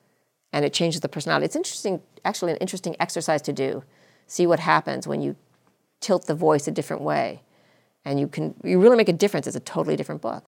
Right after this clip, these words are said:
But I did that for, um, for Rachel's journal, the, which was my first historical diary when she, it's a pioneer girl going west. And I had a hard time getting her voice right. And I read a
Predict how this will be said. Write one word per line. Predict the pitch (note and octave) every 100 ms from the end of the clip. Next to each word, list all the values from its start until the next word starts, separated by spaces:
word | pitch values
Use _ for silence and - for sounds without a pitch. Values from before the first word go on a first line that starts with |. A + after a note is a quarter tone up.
| _ _ _ _ -
But | C#3+
I |
did | D#3 F3+ E3
that | D#3 -
for, | - D3+ C3
um, | C#3 C3 A#2+ D#3 _
for | -
Rachel's | D#3 D3+ D#3+
journal, | C#3 C#3 C3+
the, | C#3 C#3 C#3 - _
which | E3 D#3+
was | D#3
my | D#3+
first | D3 E3 E3 -
historical | D3 D3+ D3+ C3 C#3 -
diary | - D3 C#3+ C#3
when | D3
she, | C#3 -
it's | - D3
a |
pioneer | C#3+ - D3+ D#3 D3+
girl | D#3
going | D3 D3 C#3
west. | C#3 C#3 - _ -
And | D#3 D3 D3 - -
I | D3+ D3 C#3+ C#3 C#3 - _ _ -
had | - D#3
a |
hard | - - E3 D#3
time | - D3 C#3+ C3+ C3 _ _ - D3+
getting | D#3+ D3
her | D3
voice | C#3+ D3+ C#3
right. | C3+ B2+ - - _ _ _
And | E3+ F3+
I |
read | F3
a | F#3+